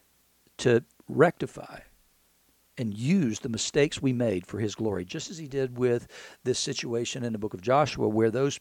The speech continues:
where they made an ill-conceived and ill-advised treaty, but God used it to bring out those five kings so that they didn't have to fight 'em one at a time in their own places. No, God chose the battlefield. He chose everything necessary, but it only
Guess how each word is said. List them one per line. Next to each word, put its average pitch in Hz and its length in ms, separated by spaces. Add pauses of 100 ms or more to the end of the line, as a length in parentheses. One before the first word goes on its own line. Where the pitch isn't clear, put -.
(140)
where 120 200
they 120 160
made 120 240
an 113 80
ill-conceived 147 880
and 127 100
ill-advised 143 680
treaty, 120 480 (320)
but - 100
God 101 280
used 131 440
it - 180
to 120 80
bring 113 300
out 117 200
those 107 160
five 107 320
kings 113 440 (200)
so - 160
that 104 160
they 113 100
didn't 117 200
have 127 240
to 131 80
fight 113 280
'em 104 160
one 107 180
at 120 120
a 131 40
time 135 360
in 110 80
their 113 160
own 156 200
places. 104 400
No, 120 220
God 123 280
chose 131 280
the - 100
battlefield. 143 560
He 123 60
chose 107 300 (100)
everything 120 640 (300)
necessary, 123 600 (220)
but 123 120
it - 140
only 147 520